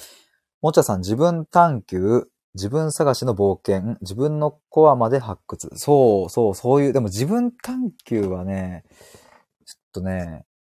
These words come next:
そう、僕もね、ありだなっ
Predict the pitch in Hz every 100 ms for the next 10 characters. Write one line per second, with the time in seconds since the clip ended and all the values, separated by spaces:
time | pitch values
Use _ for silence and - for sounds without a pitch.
0 | _ _ _ _ _ _ - - 110 90
1 | - _ 110 98 127 123 123 120 82 -
2 | _ _ _ _ _ _ _ _ _ _
3 | _ _ _ _ _ _ _ - 131 120
4 | 85 87 85 104 101